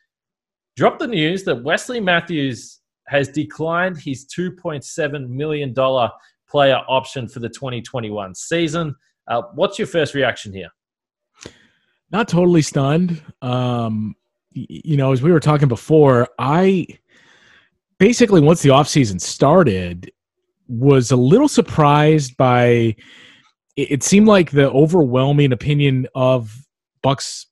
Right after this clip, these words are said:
Speaker 2: fans was <laughs> the decision on whether or not Wesley Matthews would be back with the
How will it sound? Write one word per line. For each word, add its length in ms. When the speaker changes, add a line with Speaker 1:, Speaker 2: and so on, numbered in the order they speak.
Speaker 2:
fans 760
was 840
<laughs> 160
the 260
decision 540
on 140
whether 220
or 40
not 160
Wesley 320
Matthews 480
would 140
be 100
back 340
with 140
the 100